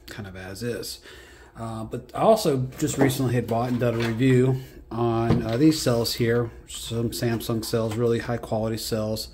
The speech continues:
Um, you know, most of them measured over three point one amp hours, and so these are the cells we're gonna use today. Um, but maybe,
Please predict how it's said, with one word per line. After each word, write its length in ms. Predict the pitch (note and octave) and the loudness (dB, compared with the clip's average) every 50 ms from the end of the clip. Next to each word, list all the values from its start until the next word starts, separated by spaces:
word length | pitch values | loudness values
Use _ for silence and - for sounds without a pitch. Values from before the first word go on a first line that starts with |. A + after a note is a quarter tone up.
| - - - - - - - - - - - - | -18 -20 -20 -20 -20 -18 -18 -18 -18 -16 -12 -10
Um, 480 | A2 A2 G#2+ G#2+ G#2 G#2 G#2 G2+ - - - - - - | -10 -8 -8 -6 -6 -6 -8 -8 -10 -14 -16 -18 -16 -12
you 120 | A2+ A2+ | -10 -10
know, 200 | A2 G#2+ G#2+ G#2+ G#2+ - | -8 -8 -10 -10 -12 -10
most 260 | A#2 A2+ A2 G#2 - B2 | -8 -6 -6 -6 -4 -4
of 60 | A#2 | -4
them 160 | A2 A2 A2+ | -2 -2 -2
measured 420 | A2+ A2 G#2+ G#2+ A2 A2 A2 G#2+ - - - - - - - - - - - - A2 | -2 -2 -4 -4 -4 -6 -6 -8 -10 -14 -18 -18 -20 -20 -20 -20 -20 -20 -14 -10 -6
over 540 | A2 A2 G#2+ G#2 G#2+ G#2+ G#2+ A2 G#2+ A2 - - - - - - - - | -6 -4 -4 -4 -4 -6 -6 -6 -8 -10 -12 -18 -20 -20 -20 -20 -18 -8
three 180 | - B2 A#2 | -6 -6 -4
point 280 | A2+ - A#2+ A2 G#2+ - | -4 -4 -4 -4 -4 -6
one 480 | A2+ A2 A2 A2 A2 A2 A2 G#2+ G#2 - - - - - - - - - - - - - A#2 | -8 -6 -6 -4 -4 -4 -4 -4 -6 -8 -12 -20 -20 -20 -20 -20 -20 -20 -20 -20 -18 -12 -8
amp 200 | A2+ A2 A2 A#2+ | -8 -6 -6 -4
hours, 460 | A2+ A2 A2+ A2 A2 A2 A2 A2 - | -4 -2 -2 -2 -2 -2 -2 -4 -6
and 160 | G#2 G2 F#2+ - - - - - - - - - - - - - - - - - - - - - - | -8 -10 -12 -16 -18 -20 -20 -20 -20 -20 -20 -20 -20 -20 -20 -20 -20 -18 -18 -18 -18 -18 -20 -16 -8
so 400 | - C3 C3 C3 C3 B2+ C3 - - - - | -4 -2 0 2 2 2 0 -4 -8 0 2
these 180 | F3 F#3 F#3 | 4 6 6
are 40 | F#3+ | 6
the 60 | E3 | 6
cells 200 | - E3+ D#3+ D3+ | 8 8 8 8
we're 60 | D3 | 8
gonna 140 | C#3+ C#3 C#3 | 6 4 2
use 260 | C3 B2+ C3+ B2+ C3 | 2 2 2 0 0
today. 520 | - - - C#3 C3 B2+ B2 B2+ A#2+ B2 - - - - - - - - - | -4 -4 -2 0 2 4 4 2 2 0 -2 -10 -18 -20 -20 -20 -20 -10 -6
Um, 320 | C3 C3 B2+ C3 B2+ B2+ | -2 0 2 2 2 4
but 300 | C3+ D3+ C#3+ C#3 - - - - - - - - - | 4 4 4 4 2 -4 -14 -20 -20 -20 -20 -18 0
maybe, 640 | C#3+ E3+ G#3 A#3 B3 C4+ C4 B3 A3 G3 E3+ - | 4 4 6 6 6 6 6 4 4 0 -2 -8